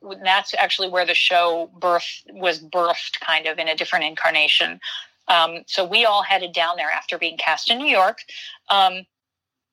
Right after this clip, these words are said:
we were initially, uh, the,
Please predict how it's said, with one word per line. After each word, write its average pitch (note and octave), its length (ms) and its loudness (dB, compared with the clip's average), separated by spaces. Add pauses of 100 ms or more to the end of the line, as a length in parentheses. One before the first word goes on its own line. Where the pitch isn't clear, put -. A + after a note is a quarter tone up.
(460)
we A#3 340 0
were G#3+ 440 0
initially, C4 840 -2 (500)
uh, F#3 240 4 (140)
the, F#3+ 140 -2